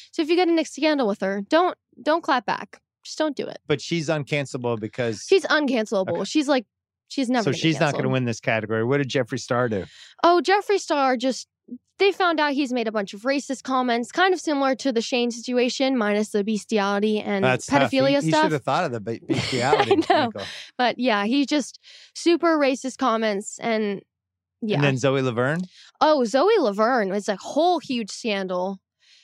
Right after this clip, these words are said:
Speaker 1: which she basically was, became super close with a thirteen-year-old.
Speaker 2: Oh.
Speaker 1: She's nineteen,
Speaker 2: Oh, no.
Speaker 1: I think. And there ended up leaking a video of her kissing him.
Speaker 2: What?
Speaker 1: Yeah.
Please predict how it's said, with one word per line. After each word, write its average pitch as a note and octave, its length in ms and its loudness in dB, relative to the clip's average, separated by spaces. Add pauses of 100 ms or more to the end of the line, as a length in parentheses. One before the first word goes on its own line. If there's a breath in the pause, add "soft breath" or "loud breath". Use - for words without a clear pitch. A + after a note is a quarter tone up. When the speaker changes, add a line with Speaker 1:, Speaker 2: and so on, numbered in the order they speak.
(140 soft breath)
Speaker 1:
which C4+ 440 0 (140)
she F4 360 2
basically C4+ 720 0
was, A3+ 400 -2
became B3+ 300 0
super D4+ 300 0
close C4 340 0
with A#3+ 120 -2
a A3 60 -6
thirteen-year-old. G#3 960 -2 (220)
Speaker 2:
Oh. A#2 140 0
Speaker 1:
She's F4+ 280 4
nineteen, C4 840 0
Speaker 2:
Oh, E3 160 2
no. C#3 140 -2
Speaker 1:
I D4+ 160 4
think. E4 400 2 (480 loud breath)
And D4 220 4
there C#4+ 260 4
ended D4 340 0
up C#4 160 2
leaking C#4 500 0
a B3+ 60 0
video A#3 480 2
of A3 460 0
her A3+ 200 0
kissing G#3+ 540 -4
him. G3 440 -8 (540)
Speaker 2:
What? D4+ 320 0 (320)
Speaker 1:
Yeah. A3+ 600 2